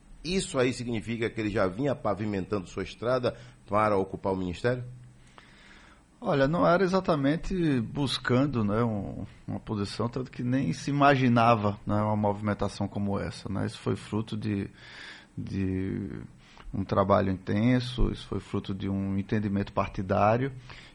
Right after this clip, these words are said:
Speaker 2: e que só surgiu o meu nome já no final de janeiro desse ano,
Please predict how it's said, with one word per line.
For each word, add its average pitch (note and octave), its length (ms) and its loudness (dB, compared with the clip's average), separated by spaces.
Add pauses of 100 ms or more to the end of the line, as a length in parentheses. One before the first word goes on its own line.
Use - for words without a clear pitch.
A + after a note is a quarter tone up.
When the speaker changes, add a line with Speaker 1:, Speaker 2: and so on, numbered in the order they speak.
(120)
Speaker 2:
e A#2 120 -2
que B2 180 -8
só C3+ 200 -2
surgiu C#3 520 4
o D3 40 2
meu A#2+ 120 6
nome B2+ 340 2
já A#2 180 0
no B2 120 -2
final B2+ 400 0
de C#3 80 -4
janeiro C3+ 440 2
desse C3+ 320 -2
ano, A2+ 300 2